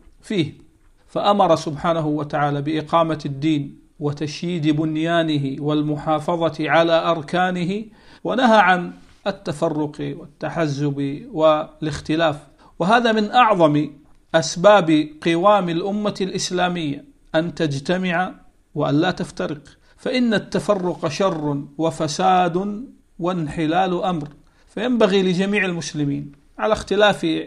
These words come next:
مذاهبهم الفقهية واختلاف بلدانهم ولغاتهم وألوانهم وأجناسهم أن يعتصموا بحبل الله جميعا، وعلى الدعاء خصوصا إلى الله تبارك وتعالى،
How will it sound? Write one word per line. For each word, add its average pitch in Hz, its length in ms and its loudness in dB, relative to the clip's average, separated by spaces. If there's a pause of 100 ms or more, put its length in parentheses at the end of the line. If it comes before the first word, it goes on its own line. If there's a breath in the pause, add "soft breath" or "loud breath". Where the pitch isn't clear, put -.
مذاهبهم 147 840 0 (320)
الفقهية 147 800 -4 (200)
واختلاف 160 540 -2
بلدانهم 151 880 0
ولغاتهم 160 1080 2
وألوانهم 156 1000 0
وأجناسهم 160 840 -4 (600 soft breath)
أن 165 160 0
يعتصموا 156 640 -4
بحبل 147 500 -2
الله 160 460 0
جميعا، 143 640 -2 (360 soft breath)
وعلى 233 300 6
الدعاء 190 400 4
خصوصا 151 600 -4 (440)
إلى 175 140 2
الله 151 260 2
تبارك 151 460 0
وتعالى، 139 600 -8